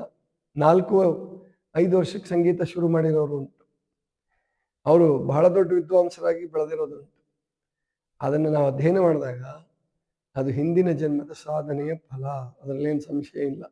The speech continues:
ಆದರೂ ಕೂಡ ಹೆಚ್ಚಾಗಿ ತೊಂಬತ್ತೊಂಬತ್ತು ಭಾಗ ಅಥವಾ ಒಂಬೈನೂರ ತೊಂಬತ್ತೊಂಬತ್ತು ಭಾಗ ಜನ ಶರಣರು,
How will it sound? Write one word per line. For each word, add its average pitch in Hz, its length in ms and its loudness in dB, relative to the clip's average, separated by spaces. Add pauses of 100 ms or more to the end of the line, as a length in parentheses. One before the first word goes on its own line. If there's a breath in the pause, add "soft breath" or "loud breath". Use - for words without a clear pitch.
(1120)
ಆದರೂ 170 340 2
ಕೂಡ 208 240 4 (1120)
ಹೆಚ್ಚಾಗಿ 170 880 0
ತೊಂಬತ್ತೊಂಬತ್ತು 165 1120 0
ಭಾಗ 139 320 -4 (1000)
ಅಥವಾ 160 200 2
ಒಂಬೈನೂರ 180 460 4
ತೊಂಬತ್ತೊಂಬತ್ತು 165 840 -4
ಭಾಗ 143 260 -6
ಜನ 131 240 -8 (500)
ಶರಣರು, 147 600 -10